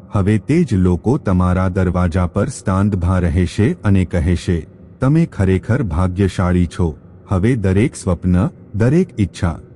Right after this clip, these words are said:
દરેક ઈચ્છા હવે વાસ્તવિકતામાં ફેરવાશે. હવે તમે લાખોમાં એક બનશો. આપેલ, તમારા જીવનમાં એક ખૂબ જ મોટો ફેરફાર થવાનો છે. દરેક કાળા જાદુઈ,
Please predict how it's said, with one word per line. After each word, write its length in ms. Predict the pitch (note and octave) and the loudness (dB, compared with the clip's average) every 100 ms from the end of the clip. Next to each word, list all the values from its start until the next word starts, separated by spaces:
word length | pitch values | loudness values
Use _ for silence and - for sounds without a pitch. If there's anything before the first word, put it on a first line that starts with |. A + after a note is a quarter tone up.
| - - | -20 -10
દરેક 460 | B2 D#3 G3 G#3+ - | 0 2 2 2 0
ઈચ્છા 320 | A#2+ - D#3 | -2 0 -2
હવે 340 | C#3+ F#2+ A2 C#3+ | 0 2 2 0
વાસ્તવિકતામાં 1000 | F#2 F#2 - A#2+ G#2+ - A2+ G#2 F#2+ | 0 -2 0 0 0 -2 -2 0 2
ફેરવાશે. 760 | F2+ G2+ F2+ E2 F2 - F#2 F2 - - - | 0 0 0 0 -2 0 -2 -2 -10 -20 -4
હવે 260 | G#2+ A2 | 0 0
તમે 340 | C#3 A2+ G2+ G#2 | 0 0 2 2
લાખોમાં 720 | F2+ E2+ - F#2+ F2 F2 F2 | 2 0 -2 0 0 0 -2
એક 300 | G#2 A#2+ - | 0 -2 0
બનશો. 500 | F#2+ F2 - F2+ D#2+ - - | 0 0 0 -2 -4 -8 -8
આપેલ, 520 | F#2+ F2 - F#2 B2+ E3+ - - | -4 -2 0 0 0 -4 -14 -4
તમારા 420 | B2 B2+ B2+ C3+ | 0 2 0 -2
જીવનમાં 680 | C3 G2 F#2+ G2 F#2 C#3 - | -2 0 0 2 0 -2 -2
એક 200 | A#2 D#3+ | -2 -2
ખૂબ 400 | - - G#2 A#2 | -6 -2 0 0
જ 120 | C#3 | 0
મોટો 400 | G2 F2+ F2+ G#2+ | 0 0 0 -2
ફેરફાર 540 | D3+ G#2 F2+ - G2 A2 | -4 -2 -2 -2 -4 -4
થવાનો 540 | - F#2 F2+ F2 F2 | -2 -2 0 2 0
છે. 560 | E2+ G2 D#2+ - - - | 0 -2 -4 -8 -16 -2
દરેક 460 | G2 G2 A#2+ - | 0 2 0 -2
કાળા 360 | G2 E2+ E2+ D#2 - - - - - - - - - - | -4 -2 -2 -6 -14 -20 -20 -20 -20 -20 -20 -20 -20 -12
જાદુઈ, 640 | G#2 G#2+ G#2+ G#2+ C3 C3 | -2 0 0 0 2 0